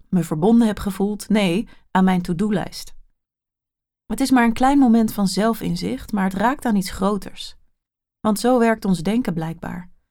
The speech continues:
We hebben allemaal van die onbewuste overtuigingen die bepalen hoe we leven, hoe we naar de wereld kijken,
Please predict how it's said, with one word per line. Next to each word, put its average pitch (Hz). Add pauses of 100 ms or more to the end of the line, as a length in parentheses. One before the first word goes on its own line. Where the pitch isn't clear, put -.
(380)
We -
hebben 196
allemaal 233
van 202
die 190
onbewuste 202
overtuigingen 208
die 190
bepalen 185
hoe 190
we 196
leven, 190 (360)
hoe 190
we 202
naar 190
de 175
wereld 208
kijken, -